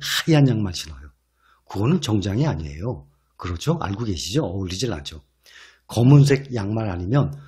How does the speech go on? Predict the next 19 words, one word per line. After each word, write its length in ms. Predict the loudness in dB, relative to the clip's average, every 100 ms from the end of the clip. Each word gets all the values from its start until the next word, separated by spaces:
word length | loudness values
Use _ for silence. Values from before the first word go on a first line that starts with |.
| -20 _
검은색의 560 | -4 0 2 2 2 2
버-, 340 | 0 -4 -6 -6
버금가는 600 | -4 -2 -4 -2 -2 -2 -12 -20 _
진한 400 | 0 4 8 8
양말을 440 | 6 4 0 -2 -6
입어야 680 | -6 -6 -8 -12 -6 -6 -6 -16 _ _
그게, 360 | -6 -2 -4 -6 _
어, 240 | -16 -14 -14 -18 _ _
슈트가 500 | -4 -2 -2 -4 -4
완성이 480 | -4 -4 -4 -2 -2
되는 280 | -4 -12 -16
거예요. 340 | -18 -20 -20 _ _ _ _ _ _ _ _ _ _ _ _ _ _ _ _
저는 560 | 0 2 4 4 4 2
그래서 640 | -4 -6 0 0 -2 -10 _ _ _ _ -16
어, 300 | -12 -12 -10 -2
여러분들께 520 | 2 2 0 -2 -2
살을 420 | 0 2 4 4
안 140 | 4 0
보이려고 680 | 2 0 0 -2 -6 -16